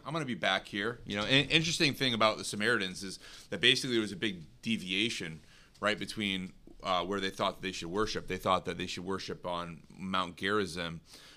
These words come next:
versus, you know, in Jerusalem, where, and that was, that kinda came out, you know, in the conversation with Jesus and the Samaritan woman as well, 'cause she's saying, "Well, where should we worship?" And there was this whole kinda controversy. And even to this day, there's,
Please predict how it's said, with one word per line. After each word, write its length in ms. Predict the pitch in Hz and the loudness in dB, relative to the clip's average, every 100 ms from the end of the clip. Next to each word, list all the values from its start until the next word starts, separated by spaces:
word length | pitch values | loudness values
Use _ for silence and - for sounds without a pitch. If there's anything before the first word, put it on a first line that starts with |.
| - | -14
versus, 720 | 165 202 - 95 87 80 - | -2 -2 0 -2 -2 -4 -6
you 120 | - 90 | -4 -4
know, 140 | 87 | -4
in 180 | 78 85 | -6 -8
Jerusalem, 680 | 80 87 107 113 82 82 82 | -8 -2 -2 -2 -6 -8 -6
where, 260 | 82 82 | -4 -4
and 160 | 82 95 | -4 0
that 140 | 110 | 0
was, 220 | 101 87 - - - - - - - _ | 0 -6 -12 -20 -20 -20 -20 -20 -20 _
that 140 | 135 | 4
kinda 200 | 151 127 | 8 6
came 220 | 110 127 | 6 2
out, 260 | 113 107 - - | 6 4 2 -8
you 140 | - 117 | 0 4
know, 280 | 101 92 85 - | 6 4 -2 -8
in 60 | 113 | -4
the 60 | |
conversation 680 | 113 127 107 - 131 123 - | 0 2 2 2 2 2 2
with 120 | 92 | 0
Jesus 640 | 85 117 127 95 92 - - | 0 2 2 0 -4 -4 -6
and 220 | 92 92 | -6 -4
the 260 | 92 90 87 | 0 0 0
Samaritan 580 | - 101 139 170 98 90 | -4 2 4 4 2 0
woman 320 | 90 87 85 - - - - - - - - - - 120 | -2 -4 -6 -10 -14 -12 -14 -14 -18 -18 -20 -20 -8 -4
as 100 | 104 | 2
well, 220 | 135 135 | 4 4
'cause 120 | 107 | 2
she's 160 | - 104 | -4 -2
saying, 180 | 98 90 | -4 -2
"Well, 100 | 98 | 2
where 160 | 117 | 2
should 160 | 113 90 | 0 -6
we 60 | 90 | -4
worship?" 380 | 113 170 - | 0 0 -2
And 100 | 87 | -4
there 80 | 98 | -6
was 120 | 95 | -6
this 140 | 92 85 | -8 -6
whole 320 | 110 95 85 - - - | -2 -2 -6 -14 -20 -8
kinda 160 | 104 | -4
controversy. 760 | 98 117 147 - 98 98 98 107 | -2 2 2 2 -2 -2 -2 -4
And 120 | 135 | -2
even 240 | 143 175 180 | 0 2 4
to 80 | |
this 180 | 143 117 | 4 2
day, 300 | - 123 131 | 2 4 4
there's, 300 | 95 98 - | 2 0 -4